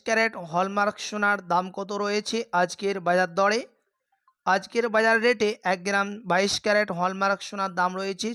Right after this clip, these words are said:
ছ হাজার ছশো পঁচিশ টাকা, দশ গ্রামের দাম পড়ছে ছেষট্টি হাজার দুশো পঞ্চাশ টাকা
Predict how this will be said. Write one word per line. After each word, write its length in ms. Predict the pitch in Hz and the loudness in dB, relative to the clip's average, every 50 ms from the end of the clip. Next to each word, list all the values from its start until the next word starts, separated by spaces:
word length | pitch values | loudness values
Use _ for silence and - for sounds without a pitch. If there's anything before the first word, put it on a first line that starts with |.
| - - | -6 -2
ছ 20 | - 175 175 175 | 0 2 4 4
হাজার 220 | 180 185 190 185 180 - | 4 4 2 2 0 0
ছশো 280 | 185 180 185 - - 202 202 | -2 -2 -2 -2 -6 -8 -6
পঁচিশ 280 | 196 202 196 220 214 208 - - | -8 -8 -6 -8 -10 -6 -2 0
টাকা, 240 | 226 226 220 233 233 254 - _ _ _ _ _ _ _ _ _ - | 0 0 2 0 -2 -2 -4 _ _ _ _ _ _ _ _ _ -2
দশ 220 | 170 180 180 170 - - | 0 0 0 0 -2 -2
গ্রামের 340 | 208 202 208 208 214 214 196 185 | 0 0 0 0 0 -2 -2 0
দাম 180 | 202 202 208 196 208 | 0 0 0 0 -2
পড়ছে 300 | 214 214 208 - - 214 208 - - | -4 -4 -4 -4 -6 -6 -6 -6 -6
ছেষট্টি 440 | 190 175 170 208 196 - - 220 208 196 | -6 -6 -4 -6 -8 -8 -4 0 2 2
হাজার 200 | 202 208 208 190 160 165 | 4 2 2 0 -2 -4
দুশো 240 | 180 175 - 226 220 214 220 | -8 -6 -4 -6 -6 -4 -4
পঞ্চাশ 360 | 214 214 208 - 226 220 208 - - | -6 -6 -2 -2 -2 -2 0 0 0
টাকা 260 | 240 226 220 214 185 | 0 0 2 2 2